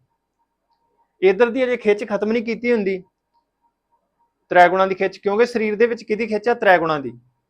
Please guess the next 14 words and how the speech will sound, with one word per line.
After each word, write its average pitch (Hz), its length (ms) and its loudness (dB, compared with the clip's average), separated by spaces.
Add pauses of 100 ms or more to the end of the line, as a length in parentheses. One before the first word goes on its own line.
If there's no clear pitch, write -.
(280)
ਜਿੱਦਾਂ 202 360 0
ਇੱਧਰ 220 320 -2
ਤ੍ਰੈ 202 260 4
ਗੁਣਾਂ 208 180 0
ਦੀ 233 100 -6
ਖਿੱਚ 226 280 -4
ਆ, 240 80 0
ਉੱਧਰ 208 300 -2
ਨਾਮ 175 280 -2
ਦੇ 190 100 2
ਅੰਦਰ 190 180 -2
ਵੀ 208 100 -8
ਖਿੱਚ 185 280 -6
ਆ। 180 80 -6